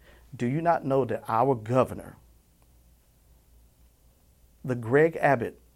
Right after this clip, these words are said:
governor of Texas, when the Uvalde killings happened, he did not show up to no funerals. Twenty-one people deceased.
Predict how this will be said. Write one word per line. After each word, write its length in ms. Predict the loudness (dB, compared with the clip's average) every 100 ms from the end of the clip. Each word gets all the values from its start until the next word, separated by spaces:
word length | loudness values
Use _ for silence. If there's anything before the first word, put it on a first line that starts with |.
| _ _ _ _ _ _ _
governor 420 | 2 2 2 0 -4
of 300 | -4 -4 -4
Texas, 540 | -6 -6 -8 -20 -20 _ _ -20 _ _ _ _ _ _ _ _ _ _ _ _
when 260 | -4 -4 -2
the 120 | -4
Uvalde 800 | -2 -4 2 2 2 0 -4 -6 -14 -20
killings 500 | -2 0 0 -6 -6
happened, 460 | -4 -4 -6 -16 -20 _ _ _ _ _ _ _ _
he 160 | -6 -2
did 140 | 0
not 200 | 0 -2
show 280 | -4 -2 -2
up 180 | -2 -8 _ -20 _ _
to 300 | -10 -8 -8 -16 -20 -18
no 440 | -12 -4 -2 -2 -6 -16 -20 _
funerals. 640 | -10 -10 -10 -18 -20 -20 -20 -20 -20 -20 -20 -20 -20 -20 -20 _ -20 -20 _ _ -20 _
Twenty-one 400 | -4 0 2 2
people 340 | 0 0 -2
deceased. 640 | -4 -6 -6 -10 -10 -20